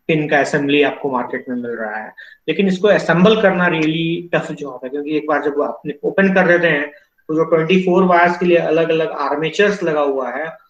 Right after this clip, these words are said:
उस आर्मेचर को अलाइन करना कॉइल के साथ में, वो really टफ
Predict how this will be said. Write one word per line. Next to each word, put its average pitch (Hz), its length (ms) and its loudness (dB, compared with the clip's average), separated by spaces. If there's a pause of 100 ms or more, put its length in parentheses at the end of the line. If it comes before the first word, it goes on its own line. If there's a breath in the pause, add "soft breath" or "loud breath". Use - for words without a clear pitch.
(260)
उस 160 100 -6
आर्मेचर 147 640 -2
को 185 460 -2 (300)
अलाइन 190 380 4
करना 180 640 -2
कॉइल 165 260 2
के 175 120 -2
साथ - 340 -6
में, 196 300 -10 (400)
वो 180 420 -4
really 156 340 0
टफ 123 200 -4